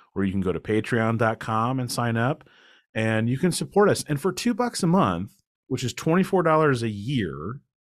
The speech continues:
which is even less than N P R is asking for, by the way, um, you can sign up, and there's extra stuff over there if you sign up. There's access to things.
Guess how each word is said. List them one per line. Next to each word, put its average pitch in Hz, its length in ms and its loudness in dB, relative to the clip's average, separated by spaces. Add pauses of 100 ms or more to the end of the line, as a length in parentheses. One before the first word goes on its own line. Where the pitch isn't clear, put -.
(460)
which 117 180 0
is 117 160 0
even 170 240 2
less 147 220 2
than 131 140 2
N 123 120 2
P 117 160 -2
R 135 160 4
is 95 100 0
asking 71 360 -10
for, 67 300 -10
by 65 220 -10
the 64 100 -14
way, 55 320 -16 (540)
um, 95 460 -2 (240)
you 127 160 0
can 135 160 2
sign 151 300 2
up, 107 300 0 (100)
and 113 420 -2
there's 117 260 -2
extra 165 360 -2
stuff 156 340 0
over 151 160 2
there 151 160 2
if 147 100 -6
you 156 80 -4
sign 135 320 -2
up. 90 200 -2
There's 95 200 -2
access 110 400 -2
to 120 100 -8
things. 98 360 -4